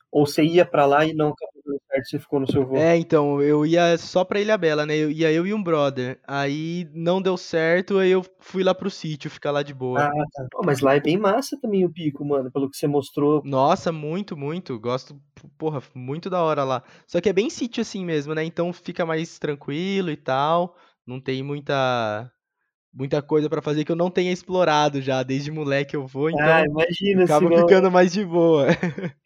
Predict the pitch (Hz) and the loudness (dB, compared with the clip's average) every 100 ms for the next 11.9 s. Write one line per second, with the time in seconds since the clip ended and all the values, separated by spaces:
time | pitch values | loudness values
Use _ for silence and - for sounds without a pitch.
0 | - 277 254 277 240 160 160 170 180 185 | -4 0 0 0 -2 0 4 4 2 -2
1 | 185 196 175 175 180 175 165 156 147 147 | -4 -2 0 -2 -4 -8 -4 -2 -2 -8
2 | - 113 127 127 131 135 147 151 175 143 | -20 -14 -4 0 2 0 0 0 0 -2
3 | 151 147 131 - _ 190 214 185 202 202 | -4 -6 -18 -20 _ -2 0 4 2 2
4 | 285 190 165 165 175 175 - _ _ _ | 0 2 2 4 2 2 -4 _ _ _
5 | _ _ _ _ 135 143 170 135 - 151 | _ _ _ _ -2 2 2 0 -8 -8
6 | 160 147 - 139 143 143 131 135 - 175 | -10 -12 -12 -12 -12 -10 -10 -10 -4 -4
7 | 214 160 160 - 160 - 160 156 156 147 | -2 -4 -4 -6 -6 -2 -4 -4 -2 -2
8 | 143 139 135 131 139 160 139 135 143 139 | -2 -6 -6 -8 -12 -12 -10 -8 -10 -12
9 | - 135 175 - 160 147 151 147 147 143 | -8 -6 -6 -8 -8 -2 0 0 -2 -2
10 | 143 131 135 _ _ _ _ 127 151 143 | 0 -2 -6 _ _ _ _ -6 -4 -4
11 | 156 160 147 156 131 127 131 127 123 | -8 -8 -6 -4 -2 -2 -2 -6 -14